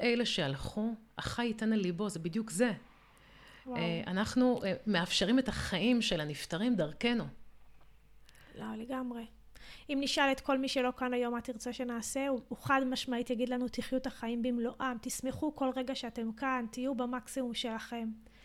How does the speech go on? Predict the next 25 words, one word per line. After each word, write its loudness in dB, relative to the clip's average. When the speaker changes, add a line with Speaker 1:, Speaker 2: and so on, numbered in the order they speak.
Speaker 1:
לגמרי. -4
אני -4
אסיים -2
בסיפור, -2
אה, 0
חמוד -6
שראיתי -6
אתמול, -8
אה, -6
בערוץ -4
שבע -2
הנוסטלגי, -4
לפני -2
Speaker 2:
מהמם. -2
Speaker 1:
המון -4
שנים. -2
ראיינו 2
ישישה 0
בת -4
מאה, -2
והיא -2
דיברה 2
ביידיש 0
והיה 0
מתורגמן. -2